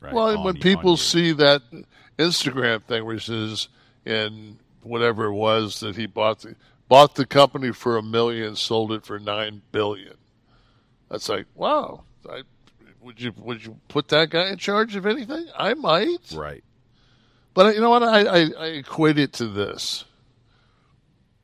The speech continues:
Speaker 2: The time period would be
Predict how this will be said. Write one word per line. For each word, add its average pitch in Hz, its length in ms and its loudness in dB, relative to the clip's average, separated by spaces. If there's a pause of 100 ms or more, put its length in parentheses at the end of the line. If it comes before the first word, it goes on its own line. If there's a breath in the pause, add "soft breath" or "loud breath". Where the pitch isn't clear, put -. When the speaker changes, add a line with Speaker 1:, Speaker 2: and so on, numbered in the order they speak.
(1400)
Speaker 2:
The 123 120 -8
time 165 420 0
period 131 640 0
would 113 180 -10
be 110 600 -16